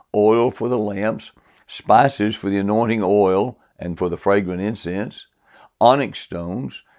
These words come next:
and stones for setting, for the ephod and for the breastpiece, and let them make me a sanctuary that I may dwell in their midst. Exactly as I show you concerning the pattern of the tabernacle and of all its furniture,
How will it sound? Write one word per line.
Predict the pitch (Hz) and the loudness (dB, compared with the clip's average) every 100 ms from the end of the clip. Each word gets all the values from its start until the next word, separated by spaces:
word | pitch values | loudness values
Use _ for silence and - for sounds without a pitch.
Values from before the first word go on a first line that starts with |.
| _ | _
and | - 92 | -10 -6
stones | - 98 107 110 | 0 0 0 -4
for | - | -8
setting, | - - 101 101 101 113 - _ _ _ | -8 -2 -2 0 -6 -6 -12 _ _ _
for | - | -4
the | 90 87 104 | -2 -2 -2
ephod | 110 - 92 98 113 | -2 -2 2 4 4
and | 98 | 2
for | 98 | -4
the | 95 | -4
breastpiece, | 90 95 87 - - 85 82 117 - - _ _ _ | -2 -2 -2 -6 -8 -6 -4 -6 -8 -20 _ _ _
and | 85 87 | -8 -4
let | 95 | -4
them | 104 110 | -2 -2
make | 107 98 | -2 -2
me | 110 | -2
a | 110 | -2
sanctuary | - 135 151 - 120 104 92 95 98 98 - _ | 0 0 0 0 0 2 2 2 0 -4 -16 _
that | 90 92 | -2 0
I | 95 | 0
may | 92 | 0
dwell | 90 101 104 110 | -2 2 6 6
in | 98 101 | 4 -2
their | 95 | -4
midst. | 92 98 123 110 - - - _ - - - | -2 0 2 2 0 -16 -20 _ -20 -18 -8
Exactly | 90 76 82 120 143 - 165 147 - | -8 -6 0 2 2 0 0 0 -2
as | - 135 107 | -2 -2 0
I | 104 104 | 2 2
show | 107 - 147 156 | 2 2 4 4
you | 127 92 95 104 | 2 -2 -2 -2
concerning | 98 92 - 110 101 | -4 -4 -2 0 -2
the | 90 | -2
pattern | 92 107 123 123 | 2 2 2 -4
of | |
the | 120 | -4
tabernacle | - 120 101 92 95 95 90 _ _ - | 0 2 2 -2 -2 -4 -6 _ _ -8
and | 90 | -6
of | 82 | 0
all | 98 117 | 2 2
its | - | 0
furniture, | 131 110 90 90 90 85 | 0 0 -4 -4 -4 -6